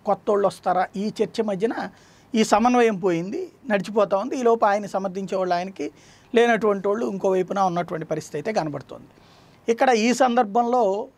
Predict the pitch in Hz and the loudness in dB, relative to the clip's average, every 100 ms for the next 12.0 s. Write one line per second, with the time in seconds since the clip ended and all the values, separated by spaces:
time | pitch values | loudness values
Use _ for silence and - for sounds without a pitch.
0 | _ 185 190 233 254 240 202 165 147 _ | _ -2 2 2 2 2 0 0 -10 _
1 | _ - - - - - 202 170 202 214 | _ -20 -20 -20 -10 0 0 0 0 0
2 | 208 208 202 202 190 190 214 214 185 185 | 0 0 0 0 -2 -6 -8 -2 -4 -2
3 | 208 180 170 165 135 - _ _ _ 170 | -6 -6 -6 -8 -8 -16 _ _ _ 2
4 | 185 214 208 202 185 190 185 - 214 262 | 4 4 2 2 0 -4 -6 -6 -6 -4
5 | 190 185 196 165 139 165 180 220 196 185 | -2 0 0 0 -2 -4 -4 -4 -4 -4
6 | 180 202 175 196 226 220 - - 190 185 | -2 -2 -2 -4 -4 -4 -6 -2 -2 -2
7 | 185 190 175 175 165 226 160 - - - | -2 -2 0 -4 -2 -4 -4 -10 -20 -20
8 | _ 185 185 180 180 175 135 - _ _ | _ 0 2 0 -2 -2 -6 -10 _ _
9 | - _ - - _ _ _ - 196 226 | -20 _ -20 -20 _ _ _ 0 2 4
10 | 208 202 196 202 190 190 - 302 151 - | 4 2 2 0 0 0 -4 -4 -4 0
11 | 196 208 202 190 165 175 190 214 208 320 | 0 2 0 -2 -2 -2 0 -4 -2 -6